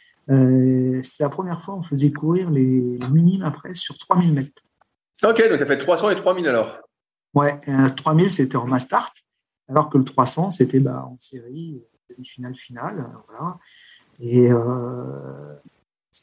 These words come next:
Speaker 1: c'était un peu rude, hein, parce que, euh, on se déplaçait et on faisait des fois qu'une course, il n'y avait pas d'équipage, hein, à cette époque-là.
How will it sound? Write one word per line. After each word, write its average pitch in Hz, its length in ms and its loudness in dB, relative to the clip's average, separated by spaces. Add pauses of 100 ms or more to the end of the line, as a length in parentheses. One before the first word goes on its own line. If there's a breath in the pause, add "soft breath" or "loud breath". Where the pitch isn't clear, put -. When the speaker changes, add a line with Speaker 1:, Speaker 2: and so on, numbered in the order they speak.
(960 loud breath)
Speaker 1:
c'était - 260 2
un 127 80 4
peu 160 100 2
rude, 202 220 4
hein, 202 140 4
parce 127 180 -8
que, 135 120 -16
euh, - 1200 -20
on 123 100 -20
se 120 60 -20
déplaçait 127 880 2
et 120 60 -8
on - 240 -18
faisait 127 260 2
des 127 120 2
fois 135 140 -14
qu'une 151 180 0
course, - 240 -12
il - 20 -8
n'y 131 60 -6
avait 127 80 -4
pas 147 100 -4
d'équipage, 165 440 -8
hein, 139 40 -6
à 139 40 -6
cette 127 160 -14
époque-là. - 260 -20